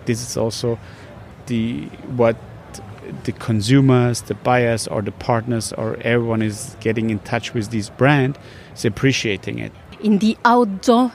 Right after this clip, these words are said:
Speaker 2: fashion outdoor industry, uh, functionality is something, uh,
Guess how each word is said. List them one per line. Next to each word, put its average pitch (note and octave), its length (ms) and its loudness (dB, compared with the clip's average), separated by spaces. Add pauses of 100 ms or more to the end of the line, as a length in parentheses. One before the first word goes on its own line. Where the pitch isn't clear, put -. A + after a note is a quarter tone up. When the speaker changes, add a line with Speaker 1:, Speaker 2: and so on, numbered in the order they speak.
(120)
Speaker 2:
fashion B3 580 2
outdoor G3 560 4
industry, A#3 680 0 (440)
uh, F3+ 240 2
functionality A3 840 2
is E3 100 -2
something, E3 640 2
uh, D3+ 400 2